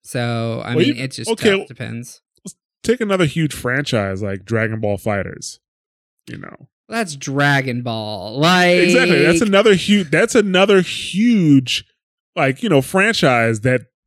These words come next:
Speaker 2: it don't, they, they did give you, like, a campaign, but let's be honest, it's a
Speaker 1: It was
Speaker 2: glorified
Speaker 1: bad.
Speaker 2: training mode.
Speaker 1: Yeah,
Speaker 2: It's a
Speaker 1: campaign was
Speaker 2: glorified
Speaker 1: bad in
Speaker 2: training
Speaker 1: Dragon
Speaker 2: mode.
Speaker 1: Ball Fighter Z. Like,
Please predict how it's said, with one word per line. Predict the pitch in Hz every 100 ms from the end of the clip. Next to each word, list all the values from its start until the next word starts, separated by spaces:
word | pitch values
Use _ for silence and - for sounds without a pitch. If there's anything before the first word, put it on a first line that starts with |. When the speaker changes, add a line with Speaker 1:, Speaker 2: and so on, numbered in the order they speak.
| -
Speaker 2:
it | 185
don't, | 214 262
they, | 156
they | 160 151 175
did | 196 160
give | 160
you, | 156
like, | 143
a | 131
campaign, | 117 139 131 127 160
but | 135
let's | 131 123
be | 123
honest, | 120 110 107
it's | 113
a |
Speaker 1:
It | 113 123
was | 127
Speaker 2:
glorified | 131
Speaker 1:
bad. | 120 123 135
Speaker 2:
training | 107 104
mode. | - - - 104 -
Speaker 1:
Yeah, | 127 107
Speaker 2:
It's | 117 -
a |
Speaker 1:
campaign | 170 185 196
was | 156
Speaker 2:
glorified | 143 135
Speaker 1:
bad |
in | 127
Speaker 2:
training | - 127
Speaker 1:
Dragon | 117 104
Speaker 2:
mode. | 107
Speaker 1:
Ball | 107
Fighter | - - 120 120 117
Z. | 117 117 120 147 -
Like, | 127 123